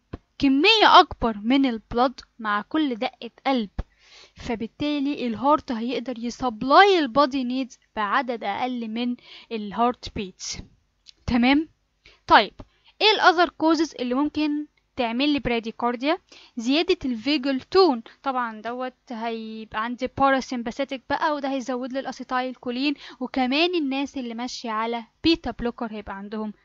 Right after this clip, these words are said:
براديكارديا. طيب، نيجي بقى نبص هنا للإي سي جي اللي قدامنا علشان نبص على إيه؟ الحاجات اللي إحنا بنمشي عليها. الريزم ريجولر، ليه؟ أنا شايفة المسافة اللي ما بين كل تو ار و ار ويفز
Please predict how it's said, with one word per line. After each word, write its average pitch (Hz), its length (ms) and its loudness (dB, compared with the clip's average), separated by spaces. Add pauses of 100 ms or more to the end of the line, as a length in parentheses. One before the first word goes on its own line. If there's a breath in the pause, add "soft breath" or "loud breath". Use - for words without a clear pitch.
(120)
براديكارديا. 196 760 -6 (360 soft breath)
طيب، 226 280 2 (480)
نيجي 370 180 0
بقى 349 160 4
نبص 302 340 -6
هنا 285 340 -4
للإي 277 240 -8
سي - 160 -14
جي 226 120 -8
اللي 247 140 -8
قدامنا 254 500 -6 (360 soft breath)
علشان 226 480 -4 (180)
نبص 240 420 -6
على 226 240 -2
إيه؟ 240 440 -2 (120)
الحاجات 240 320 -8
اللي 247 100 -6
إحنا 262 180 -6
بنمشي 247 380 -4
عليها. 214 440 -6 (400 loud breath)
الريزم 330 540 0 (380)
ريجولر، 233 520 2
ليه؟ 262 260 -4
أنا 220 200 -8
شايفة 226 320 -10
المسافة 277 580 -6
اللي 285 160 -6
ما 220 140 -8
بين 233 240 -8
كل 226 360 -6
تو 254 320 -10 (120)
ار 254 200 -2
و 254 80 -6
ار 320 300 -2
ويفز 370 360 -4